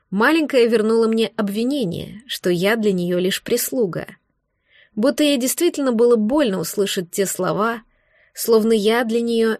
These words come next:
нечто большее, чем думал. Но стоило представить это, как Лина холодно по-деловому напомнила. «Прошу, стучись к Саше,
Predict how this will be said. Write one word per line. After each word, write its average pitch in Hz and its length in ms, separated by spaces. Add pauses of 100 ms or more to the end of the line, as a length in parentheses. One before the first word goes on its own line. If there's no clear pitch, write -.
нечто 208 420
большее, 214 640
чем 196 300
думал. 170 480 (720)
Но 208 120
стоило 294 320
представить 262 640
это, 165 180
как 175 180
Лина 220 240
холодно 240 500
по-деловому 185 640
напомнила. 208 720 (1600)
«Прошу, 214 680
стучись - 540
к - 100
Саше, 269 520